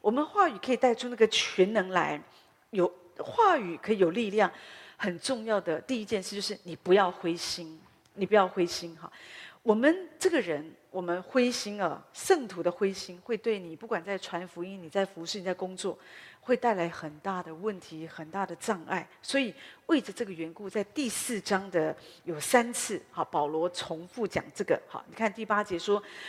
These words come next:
，“我们四面受敌，却不被困住；心里作难，却不致失望。”啊，也就是说，这里讲说，“我不被困住，我也不致失望。”十六节说，“我们不丧胆，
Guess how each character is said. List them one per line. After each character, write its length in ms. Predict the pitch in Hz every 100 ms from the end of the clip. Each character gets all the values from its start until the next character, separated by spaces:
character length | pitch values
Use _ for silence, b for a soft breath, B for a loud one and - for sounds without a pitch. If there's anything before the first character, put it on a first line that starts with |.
| B
，“我 100 | 208
们 240 | 202 254 277
四 480 | - - - 381
面 240 | 240 262 208
受 280 | - 285 220
敌， 200 | 165 170
却 200 | - 214
不 160 | 170
被 160 | 170 180
困 260 | - 269 190
住； 220 | - 175 B B
心 340 | - 311 339
里 140 | 294 175
作 340 | - 302 240
难， 220 | 185 156
却 360 | 170 - 320 202
不 260 | - - 170
致 220 | - 202
失 260 | - 190
望。” 260 | 190 202 160 - -
啊， 100 | 180 B B 277
也 80 | -
就 140 | 381
是 20 | 392
说， 140 | 392
这 140 | 403 302
里 100 | 285
讲 180 | 185
说 140 | 180 247
，“我 140 | 185
不 160 | 175 208
被 160 | 247
困 240 | 220 254 190
住， 180 | 220 -
我 80 | 180
也 140 | 175
不 180 | - 175
致 200 | - 208
失 240 | 180 - 185
望。” 220 | 185 214
十 140 | -
六 180 | 247 330
节 160 | 226 190
说 160 | 190 226
，“我 80 | 202
们 160 | 190
不 140 | 214 220
丧 420 | - - 294 202
胆， 180 | 165